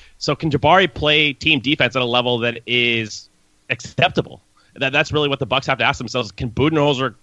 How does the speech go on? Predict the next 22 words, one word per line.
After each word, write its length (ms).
kind 200
of 140
d-, 100
design 320
a 80
scheme 380
maybe 240
more, 260
maybe 280
a 260
little 200
bit 140
even 180
more 180
switching 420
and 40
not 160
so 200
aggressive, 480
that 100
doesn't 260
make 320